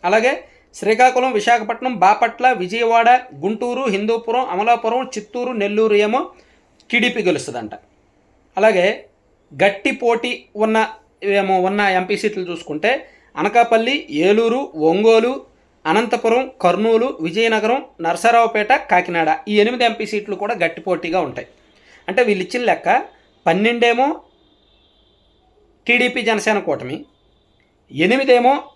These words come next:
హోరాహోరీ పోరు, ఐదేమో ఖచ్చితంగా వైసీపీ గెలుస్తుంది. అలా వీళ్ళు ఇరవై ఐదు ఎంపీ సీట్లని అంచనా వేస్తున్నారు.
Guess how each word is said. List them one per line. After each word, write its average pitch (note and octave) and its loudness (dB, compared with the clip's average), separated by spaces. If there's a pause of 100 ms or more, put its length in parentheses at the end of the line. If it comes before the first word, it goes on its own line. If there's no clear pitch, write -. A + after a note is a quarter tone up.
(280)
హోరాహోరీ G#3+ 4
పోరు, D3 -8 (580)
ఐదేమో C4 2
ఖచ్చితంగా A#3+ 0
వైసీపీ G3 -2
గెలుస్తుంది. D3+ -8
అలా A3 2
వీళ్ళు A3 0 (240)
ఇరవై A#3 0
ఐదు A3 2 (300)
ఎంపీ F#3 -2
సీట్లని F3 -4
అంచనా G#3 -4
వేస్తున్నారు. G#2+ -14